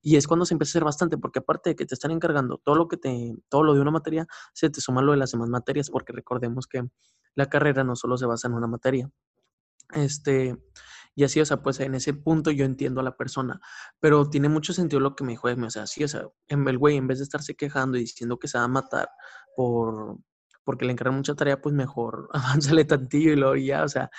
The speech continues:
yo sé que con eso no se juega, o sea, que, pues, si alguien lo pone es porque, pues, a lo mejor lo está diciendo en serio, nunca se puede decir, aunque tú digas, "Nah, seguro no lo va a hacer",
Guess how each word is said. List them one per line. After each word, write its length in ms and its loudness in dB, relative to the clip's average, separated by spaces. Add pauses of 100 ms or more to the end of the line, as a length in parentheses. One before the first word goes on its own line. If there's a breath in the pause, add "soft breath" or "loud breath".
(360 loud breath)
yo 240 6
sé 160 2
que 100 -12
con 160 2
eso 140 -2
no 100 -2
se 120 -6
juega, 240 0
o 40 -4
sea, 220 -6
que, 180 -8
pues, 200 -8
si 60 -4
alguien 200 0
lo 120 -2
pone 240 -4
es 100 -8 (120)
porque, 400 -6
pues, 180 -4
a 40 -2
lo 60 -2
mejor 220 -4
lo 60 -2
está 160 -4
diciendo 260 -4
en 40 -4
serio, 240 -2
nunca 240 -2
se 80 -2
puede 180 -2
decir, 200 -4
aunque 200 0
tú 120 -4
digas, 160 0
"Nah, 220 0
seguro 220 -2
no 100 2
lo 100 2
va 80 2
a 20 -2
hacer", 200 -6